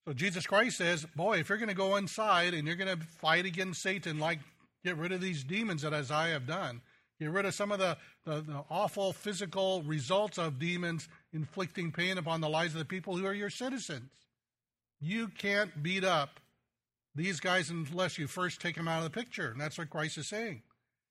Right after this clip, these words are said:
All sins and blasphemies will be forgiven, but blasphemy or making common, taking something special, making it common, that's what blasphemy is. You take what Jesus Christ has accomplished through the power of His Spirit,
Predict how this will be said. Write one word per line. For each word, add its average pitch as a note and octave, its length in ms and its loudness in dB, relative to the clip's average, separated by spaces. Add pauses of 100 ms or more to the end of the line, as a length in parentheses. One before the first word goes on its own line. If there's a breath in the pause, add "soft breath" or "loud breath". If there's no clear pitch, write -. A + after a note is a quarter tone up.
(500)
All A3 240 4
sins A3 300 0
and G3+ 140 -2
blasphemies F#3 600 2
will E3 160 -2
be E3 140 -2
forgiven, D3+ 600 0
but D#3+ 380 0
blasphemy F#3+ 640 2
or D#3 240 2 (320 loud breath)
making G3+ 560 0
common, F3 720 0
taking F3 240 -2
something G#3+ 280 -4
special, D#3+ 600 0 (320 loud breath)
making E3+ 380 -2
it G3 140 -2
common, F#3 480 2
that's D#3 280 -2
what F3+ 160 -2
blasphemy E3+ 600 0
is. E3+ 440 -4 (720)
You C#3+ 60 -6
take F#3+ 240 0 (120)
what C#3+ 200 -4
Jesus G3 440 -2
Christ G#3 340 2
has G3+ 120 -4
accomplished G3 480 0
through F3 100 -4
the D3 60 -2
power E3 260 0
of F3+ 60 0
His F3+ 120 -2
Spirit, F#3+ 360 0